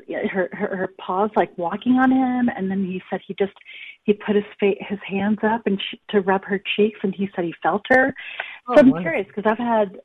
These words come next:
Speaker 1: visitation from my parents, but I haven't had one from an, a pet. And I was just curious if you've ever heard that before.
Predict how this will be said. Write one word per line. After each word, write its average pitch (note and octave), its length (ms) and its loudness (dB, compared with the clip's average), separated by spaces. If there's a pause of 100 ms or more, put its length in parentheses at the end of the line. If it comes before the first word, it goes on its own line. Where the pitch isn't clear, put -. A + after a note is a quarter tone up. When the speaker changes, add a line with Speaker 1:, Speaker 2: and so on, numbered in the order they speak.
(240)
Speaker 1:
visitation F#3+ 540 -2
from F#3 160 -8
my D#3+ 100 0 (120)
parents, A3 520 -4 (160)
but F3 260 0 (220)
I - 140 -12
haven't A3 300 -6
had G#3 260 -4
one G3 140 0
from F#3+ 180 -4
an, F3+ 180 -2 (280)
a F#3+ 180 -14
pet. - 340 -2
And F3 140 -2
I E3+ 60 0
was F#3+ 120 -8 (100)
just - 220 -16
curious G#3+ 260 4
if - 140 -6
you've F3+ 100 4
ever F3 200 0
heard A#3+ 220 2
that - 160 0
before. - 420 -8